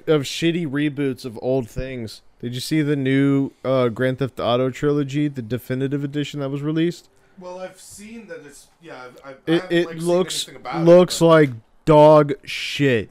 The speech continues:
Speaker 2: I did see, it honestly looks like fucking Simpsons Hit and Run.
Speaker 1: It looks like you paid a,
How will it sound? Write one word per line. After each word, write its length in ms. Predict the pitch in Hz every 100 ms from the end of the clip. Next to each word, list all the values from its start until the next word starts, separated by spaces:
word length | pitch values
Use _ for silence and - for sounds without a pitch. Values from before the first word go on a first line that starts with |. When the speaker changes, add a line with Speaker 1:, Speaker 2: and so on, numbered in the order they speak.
| _
Speaker 2:
I 80 | 226
did 240 | 214 320 320
see, 320 | - 254 262
it 340 | - 247 254 -
honestly 460 | 196 277 - 285 254
looks 340 | 170 208 -
like 140 | 208
fucking 380 | - 208 208 190
Simpsons 480 | 180 180 185 202 185
Hit 140 | 180
and 120 | 180 123
Run. 260 | 143 190 - _ _
Speaker 1:
It 240 | - 175 185
looks 320 | 196 240 -
like 360 | 214 214 190 - _ - 170
you 180 | 170 196
paid 380 | - 220 214 196
a, 220 | 190